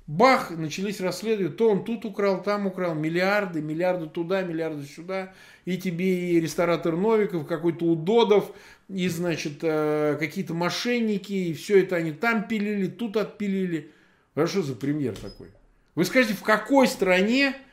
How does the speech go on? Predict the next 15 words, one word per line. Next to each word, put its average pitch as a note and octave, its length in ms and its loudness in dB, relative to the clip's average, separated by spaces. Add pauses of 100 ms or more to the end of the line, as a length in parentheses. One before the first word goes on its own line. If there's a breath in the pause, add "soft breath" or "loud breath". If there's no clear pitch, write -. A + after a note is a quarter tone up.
(120)
вот D3+ 160 2
такой G#3 300 4
жулик G3 420 6
может E3+ 260 2
стать F3+ 240 -2
премьером? E3 400 -2
Вот B2 160 -8
мне G3+ 120 4
просто G#3 260 0
интересно, G#3+ 260 4 (160 loud breath)
в - 120 -20
какой A3 360 6
нормальной, F3+ 520 2
цивилизованной F3+ 720 2
стране F#3 500 -4